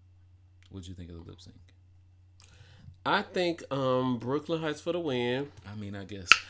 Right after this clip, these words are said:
Speaker 1: I'm
Speaker 2: And
Speaker 1: tired
Speaker 2: that's all
Speaker 1: of
Speaker 2: I
Speaker 1: a
Speaker 2: got! I don't know! Y'all can have the whole competition. Like, when y'all get through, when y'all get through,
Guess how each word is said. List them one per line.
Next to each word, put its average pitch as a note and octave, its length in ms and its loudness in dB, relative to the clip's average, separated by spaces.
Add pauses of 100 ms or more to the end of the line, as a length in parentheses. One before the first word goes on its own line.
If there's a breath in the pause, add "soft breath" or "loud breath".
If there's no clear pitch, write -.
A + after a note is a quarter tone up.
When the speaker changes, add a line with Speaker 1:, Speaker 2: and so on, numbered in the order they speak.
(340 loud breath)
Speaker 1:
I'm D3 160 2
Speaker 2:
And G3 280 6
Speaker 1:
tired A#3 140 12
Speaker 2:
that's A4+ 120 10
all A#4+ 120 12
Speaker 1:
of C5+ 80 12
Speaker 2:
I C#5 40 12
Speaker 1:
a - 20 10
Speaker 2:
got! C5 560 12
I B4+ 180 12 (520)
don't D4+ 140 4
know! D#4+ 80 12
Y'all B4 160 12
can A4+ 160 12
have D#4+ 100 12
the D4 60 12
whole D#4 220 12
competition. D#4 520 8
Like, B3+ 240 12
when B3+ 140 12
y'all D#4 180 12
get C4+ 300 10
through, A3+ 460 12
when F3+ 160 6
y'all G#3 180 12
get G#3 240 8
through, E3+ 320 10